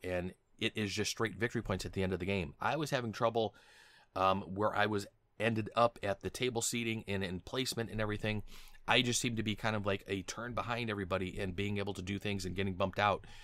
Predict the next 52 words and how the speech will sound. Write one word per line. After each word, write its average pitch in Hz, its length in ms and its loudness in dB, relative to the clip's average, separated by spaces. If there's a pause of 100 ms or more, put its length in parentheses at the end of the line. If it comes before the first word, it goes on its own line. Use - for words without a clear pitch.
(300)
So 104 340 6
me 113 240 2
being 131 180 0
able 117 140 0
to 101 80 -2
finish 156 260 -2
a 107 60 -2
lot 95 140 2
of 92 60 -6
things, 95 320 -2
I 98 200 0
just 98 220 -4
kept - 220 -4
kind 101 160 -2
of 90 80 -4
missing 98 380 -2
off 104 320 0
by, 90 120 -4
like, 85 220 -4
maybe 90 200 -2
one 90 400 0
cube 98 280 -4
or - 140 -4
square. 113 480 0 (800)
And 104 140 2
it 104 80 0
was 104 100 -2
just 95 140 -2
really 107 200 0
tricky 123 240 -4
for 110 80 -4
me 101 100 0
to 98 60 0
get 104 140 0
things 90 240 -2
done. 101 300 4 (260)
My 117 320 4
score 123 540 0 (380)
towards 120 420 0
the 110 180 -2
end 117 140 0
of 113 40 -2
the 110 60 0
game 101 220 2
was 98 160 2
extremely 92 500 -4
low. 98 160 2
I 85 120 2
was 90 140 0
in 78 120 -6
last 78 260 -6
place. 107 320 -2